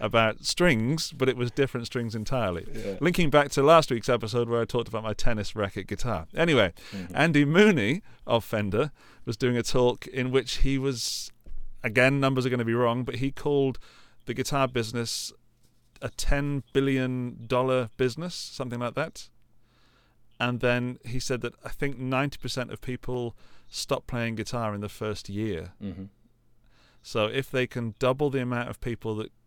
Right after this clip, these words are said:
Speaker 1: continue to play the guitar, then they could realistically or theoretically double the income. <laughs> So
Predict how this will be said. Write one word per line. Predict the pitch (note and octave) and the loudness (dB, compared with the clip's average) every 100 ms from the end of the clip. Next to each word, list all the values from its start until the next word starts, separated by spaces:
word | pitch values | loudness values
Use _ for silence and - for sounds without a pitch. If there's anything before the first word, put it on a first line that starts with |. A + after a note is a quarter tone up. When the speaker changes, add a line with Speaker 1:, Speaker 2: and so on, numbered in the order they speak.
| - | -10
Speaker 1:
continue | A2+ - D#3+ C#3 | -6 -2 -2 -2
to | G2+ | -4
play | F#2+ | -8
the | F2+ | -6
guitar, | F2+ F2 F2+ G2 A#2+ - - - _ _ | -8 -8 -8 -10 -12 -16 -20 -20 _ _
then | - A#2 A2+ A2 | -8 -2 -2 0
they | A2 A#2 - _ - | -2 -2 -8 _ -10
could | - G#2+ - _ - B2+ | -8 -8 -10 _ -12 -2
realistically | A#2+ B2+ C3 B2 A2 A2+ A2 - _ _ - _ - | 0 2 0 -4 -6 -4 -4 -6 _ _ -20 _ -14
or | B2+ | -10
theoretically | - G#2+ A2+ C3+ G2+ G#2 G2+ _ - - - - - _ - | -4 0 0 -2 -4 -4 -6 _ -20 -20 -20 -20 -20 _ 2
double | A2+ G#2 G#2 | 2 2 0
the | A#2 | -2
income. | C#3 - E2 - - | -4 -6 -12 -14 -20
<laughs> | - - - - - - - - - - _ _ - - _ _ - - - - - _ _ _ _ - _ - - E3 B2 | -20 -20 -20 -14 -10 -10 -12 -16 -20 -20 _ _ -20 -20 _ _ -14 -14 -14 -18 -20 _ _ _ _ -20 _ -18 -16 -16 -8
So | - B2 B2 | 2 6 6